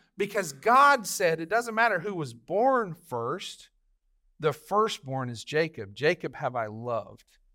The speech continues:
and Esau have I hated." Right? God gave to Jacob the right of the firstborn. He is the one that was going to be the heir of all things. If you want more proof of this, look at Psalm chapter eighty-nine.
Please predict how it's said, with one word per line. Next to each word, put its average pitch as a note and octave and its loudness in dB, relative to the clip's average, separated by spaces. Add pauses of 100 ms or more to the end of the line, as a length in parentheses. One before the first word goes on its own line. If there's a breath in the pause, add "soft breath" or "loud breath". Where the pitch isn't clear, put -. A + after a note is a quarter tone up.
(500)
and A#2 -4
Esau A#2 -2
have G#2+ -6
I A2 -4
hated." A#2 -8 (1500)
Right? D3 -20 (720)
God D#3+ 2
gave G3 -2
to D#3 -10
Jacob D3+ -2
the C3 -8
right F3 2
of C#3 -12
the D#3 -10
firstborn. E3+ -6
He B3 -4
is D3 -6
the C#3 -12
one D#3 -2
that C3+ -4
was C3 -10
going E3+ -6
to E3+ -12
be C#3+ -6
the C3 -12
heir D3 0 (280 soft breath)
of C#3 -2
all D#3+ 2
things. D3 -10 (360)
If - -10
you D3+ -2
want D#3+ -2
more D#3 -2
proof F#3+ -2
of B2 -10
this, C#3 -4
look D3+ -6
at - -6
Psalm C#3+ -4
chapter C3+ -4
eighty-nine. C3 -4